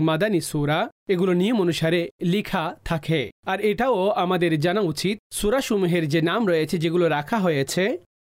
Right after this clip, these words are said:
এগুলোর কোনো বিশেষ নামকরণের কারণ হিকমত সেটা কি। তো সেই সূরায়ে মুবারাকার মধ্যেই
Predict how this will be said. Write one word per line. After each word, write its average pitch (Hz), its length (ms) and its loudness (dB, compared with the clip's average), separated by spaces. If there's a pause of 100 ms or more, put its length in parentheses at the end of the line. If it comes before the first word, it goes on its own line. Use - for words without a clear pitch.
(300)
এগুলোর 196 380 2
কোনো 180 240 0
বিশেষ 185 440 -2 (120)
নামকরণের 185 840 2 (120)
কারণ 165 440 0 (320)
হিকমত 190 400 -2 (260)
সেটা 214 260 -2
কি। 139 200 -2 (920)
তো 196 100 0
সেই 233 360 0
সূরায়ে 202 400 0
মুবারাকার 165 640 0
মধ্যেই 139 500 2